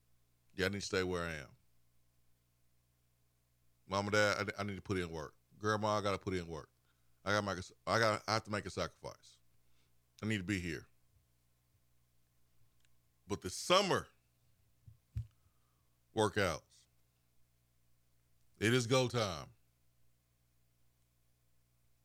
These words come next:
Your mindset should be, "This is the start of the season," because now you're preparing yourself.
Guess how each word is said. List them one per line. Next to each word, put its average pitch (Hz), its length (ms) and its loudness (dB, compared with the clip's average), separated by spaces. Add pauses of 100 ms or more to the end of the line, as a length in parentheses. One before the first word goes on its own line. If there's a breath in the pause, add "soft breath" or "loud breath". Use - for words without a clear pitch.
(1800)
Your 101 100 2
mindset 120 480 4
should 101 220 -6
be, 104 340 2 (340)
"This 143 240 0
is 131 300 2
the 101 80 -10
start 107 380 2
of 92 100 -4
the 90 60 -8
season," 87 420 -8 (340)
because 92 180 -10
now 123 120 2
you're 117 180 2
preparing 120 680 0
yourself. 104 540 0